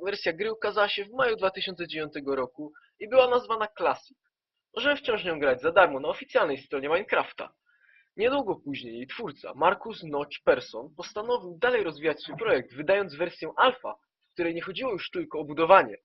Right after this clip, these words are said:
Nowy tryb gry został nazwa-, nazwany Survival. Dodany został między innymi pasek zdrowia oraz potwory,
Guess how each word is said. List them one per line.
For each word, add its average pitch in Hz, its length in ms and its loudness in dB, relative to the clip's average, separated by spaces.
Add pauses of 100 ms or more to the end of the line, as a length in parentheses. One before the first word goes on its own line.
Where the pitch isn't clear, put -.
(280)
Nowy 233 260 0
tryb 220 260 -8
gry 233 200 -8
został 208 260 -8
nazwa-, 190 440 -6
nazwany 170 500 -4
Survival. 185 960 0 (440)
Dodany 220 300 0
został 214 260 -8
między 196 240 -6
innymi 190 220 -6
pasek 185 380 -8
zdrowia 208 420 -6
oraz 190 240 -6
potwory, 180 600 -4